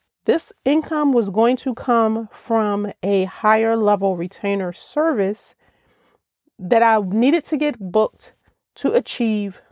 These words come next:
that goal. Having that in mind,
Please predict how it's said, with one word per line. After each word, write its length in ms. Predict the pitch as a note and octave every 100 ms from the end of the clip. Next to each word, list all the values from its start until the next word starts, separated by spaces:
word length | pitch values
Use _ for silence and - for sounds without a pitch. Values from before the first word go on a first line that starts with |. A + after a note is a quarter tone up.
| _ E3
that 260 | G3+ F3
goal. 380 | F3 E3 - - _ _ _ _ _ _ _ _ _ _ _
Having 360 | G3+ G3 C4 B3+
that 200 | D4 -
in 180 | D4+
mind, 520 | D#4 D#4 A3+ F3 F#3